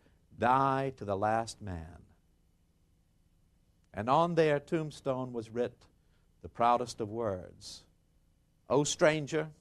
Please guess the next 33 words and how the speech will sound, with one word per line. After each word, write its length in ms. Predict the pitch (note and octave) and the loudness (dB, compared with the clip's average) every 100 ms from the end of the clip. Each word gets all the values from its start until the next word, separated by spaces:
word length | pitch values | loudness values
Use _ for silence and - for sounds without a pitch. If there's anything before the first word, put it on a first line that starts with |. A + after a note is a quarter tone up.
| _ _ _ _ _ _ _ _ | _ _ _ _ _ _ _ _
for 60 | G2+ | -18
the 80 | |
Spartans 440 | G2+ C3+ C3+ E3 C3 | -6 0 0 -2 -8
called 300 | C#3+ B2+ A#2+ D3+ | 0 0 0 -2
everyone 440 | D3 G#2 F#2+ F#2+ | -2 -2 -4 -6
who 80 | F#2+ | -10
was 140 | F#2+ | -12
not 160 | G2 G2 | -12 -12
a 40 | |
Spartan 480 | F#2+ - G2 - G2 | -14 -10 -10 -10 -14
a 40 | F#2 | -18
stranger, 560 | - F#2 G2 G2 G#2+ A#2 _ _ _ _ _ - | -14 -14 -12 -14 -18 -20 _ _ _ _ _ 0
"O 160 | D#3 | 2
stranger, 680 | E3 - D#3+ D#3+ C#3 D3 C#3 C3 _ _ _ _ A2+ | 2 0 0 0 -4 -6 -6 -14 _ _ _ _ 2
go 180 | C#3+ | 4
tell 260 | F3 E3+ D3+ | 4 2 2
the 100 | C3+ | 0
Spartans 600 | - - C#3 A#2 F#2+ F#2 | -4 2 4 4 -4 -8
that 160 | G#2 G2 | -6 -6
we 140 | A2+ | -6
lie 280 | G#2+ G#2+ G#2+ | -2 -2 -2
here, 460 | G2+ G#2+ F2 D2+ - _ _ _ _ _ _ | -6 -6 -8 -10 -20 _ _ _ _ _ _
true 640 | - - F#3 F3+ F3+ F3+ - - | -2 4 6 4 2 -2 -8 -8
even 340 | C#3+ D#3 D3+ C3 | -4 -2 -4 -4
to 100 | C3+ | -4
the 100 | C3 | -2
death, 320 | B2 F#2+ - _ _ _ _ _ _ _ _ _ | -2 -2 -6 _ _ _ _ _ _ _ _ _
to 100 | - | -2
our 120 | F#2+ F#2+ | 0 0
Spartan 600 | - B2+ G#2 - C#2+ C#2 - _ _ _ _ _ | -2 0 0 -2 -14 -20 -20 _ _ _ _ _
way 200 | F2+ F2 | -4 -4
of 120 | E2+ | -4
life." 360 | E2+ E2+ D2 | -6 -6 -8